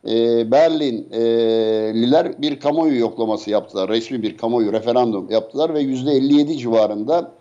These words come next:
e, Berlinli, e, konutlar, yani özel şirketlerin elindeki iki yüz kırk bin konut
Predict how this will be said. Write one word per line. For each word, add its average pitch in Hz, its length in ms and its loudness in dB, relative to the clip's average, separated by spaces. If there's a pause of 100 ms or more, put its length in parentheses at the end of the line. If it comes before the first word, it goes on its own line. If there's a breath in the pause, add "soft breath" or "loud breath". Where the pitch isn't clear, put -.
(400 soft breath)
e, 110 200 -2
Berlinli, 147 760 0 (420 soft breath)
e, 120 440 0
konutlar, 131 760 0 (260)
yani 110 260 0
özel 117 340 0
şirketlerin 151 880 -2
elindeki 143 600 0
iki 143 260 -4
yüz 156 180 -2
kırk 185 360 -4
bin 151 260 0
konut 170 380 2